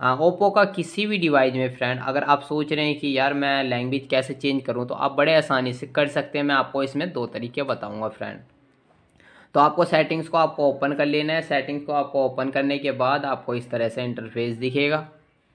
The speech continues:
तो आपको ऊपर की ओर जैसे कि देख सकते हैं सर्च सेटिंग्स का आपको ऑप्शन देखने को मिल जाता है। यहाँ पे क्या है इसका मतलब फ्रेंड, जैसे कि, अ, हर एक फ़ोन का जो है सेटिंग्स जो है अलग-अलग होता है, डिफरेंट टाइप का होता है, ठीक है फ्रेंड।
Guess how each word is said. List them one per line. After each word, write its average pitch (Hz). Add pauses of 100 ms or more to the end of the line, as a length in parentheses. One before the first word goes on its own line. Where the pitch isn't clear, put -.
(340)
तो 127
आपको 175
ऊपर 165
की 165
ओर 170
जैसे 160
कि 156
देख 156
सकते -
हैं 160
सर्च 151
सेटिंग्स 147
का 151
आपको 143
ऑप्शन 143
देखने 143
को 143
मिल 143
जाता 131
है। 143
यहाँ 135
पे 156
क्या 160
है 143 (320)
इसका 135
मतलब 143
फ्रेंड, 143
जैसे 156
कि, 175 (420)
अ, 131 (280)
हर 131
एक 175
फ़ोन 165
का 160
जो 160
है 160
सेटिंग्स 147
जो 147
है 139
अलग-अलग 151
होता 117
है, 117
डिफरेंट 143
टाइप 127
का 113
होता 101
है, -
ठीक 151
है 180
फ्रेंड। 147